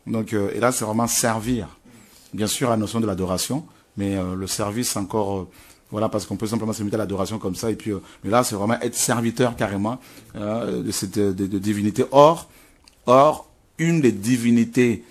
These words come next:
euh, adorées justement à cette époque, et, euh, c'était, euh, justement, euh, et, euh, Sémiramis, euh, euh, Ta-, Tammuz, tout ça, et, euh, Marduk, et, euh, Bel,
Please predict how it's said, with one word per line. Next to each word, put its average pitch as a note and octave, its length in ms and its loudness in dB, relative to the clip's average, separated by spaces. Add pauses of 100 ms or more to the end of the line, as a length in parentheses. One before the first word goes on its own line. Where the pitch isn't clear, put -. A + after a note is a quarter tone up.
(260)
euh, G2 520 0 (180)
adorées A2+ 420 4
justement A2 280 0
à G#2+ 40 2
cette - 140 -6
époque, C#3 420 0 (960)
et, G2+ 120 0
euh, G2 180 0
c'était, A2 400 0
euh, G2+ 220 0 (380)
justement, A#2 640 -4
euh, G2+ 200 -4 (440)
et, G#2 120 -2
euh, G#2+ 680 -6 (200)
Sémiramis, B2 1000 4
euh, G#2 280 0 (360)
euh, A2+ 580 -4 (100)
Ta-, A2 160 -2
Tammuz, A#2+ 580 4
tout A2+ 100 -8
ça, B2+ 380 4 (320)
et, G#2+ 180 0
euh, G#2 220 2
Marduk, A2+ 640 2 (480)
et, G#2+ 160 0
euh, G#2 500 0
Bel, A#2+ 760 2